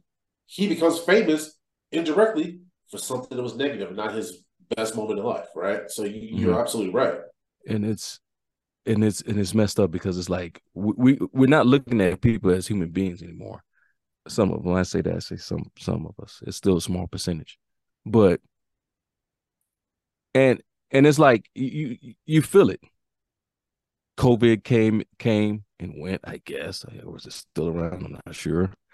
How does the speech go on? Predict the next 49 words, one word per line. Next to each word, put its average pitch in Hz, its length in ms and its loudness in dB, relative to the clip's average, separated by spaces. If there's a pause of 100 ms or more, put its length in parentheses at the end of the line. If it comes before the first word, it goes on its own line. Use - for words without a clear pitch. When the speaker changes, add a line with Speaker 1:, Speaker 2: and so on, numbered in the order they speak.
(400)
Speaker 2:
We 101 80 2
had 98 120 6
Speaker 1:
Oh, - 20 0
Speaker 2:
the 85 40 -4
Speaker 1:
it's - 100 -2
Speaker 2:
civil 101 180 2
Speaker 1:
still 95 80 4
here. 95 80 0
Speaker 2:
unrest 127 240 4
hit. 90 260 -10 (960)
I 110 80 4
mean, 98 420 4 (1900)
the 113 220 4
social 123 420 4
media, 117 440 0 (120)
I 107 80 2
mean, 107 200 0
all 170 300 4
this 92 220 -12
is 90 140 -12
just - 280 -10
like 87 160 -10
a 82 60 -10
powder 127 300 -2
keg, - 360 -16
and 90 100 -10
just - 260 -10
people - 280 0
are - 40 -8
just - 340 -14 (400)
ready 107 300 2
just 87 220 -6
to - 60 -10
pop - 320 -6
off 104 200 2
at - 80 -8
any 90 220 -4
moment. 98 400 -6
I, 80 320 -6 (1800)
man, 92 300 0
Prez, 85 340 -4
and 87 120 -4
it, 90 160 -4
and 90 160 -2
it 87 80 -4
seemed 107 240 0
like 87 160 -4
it's 85 100 -6
the, - 140 -10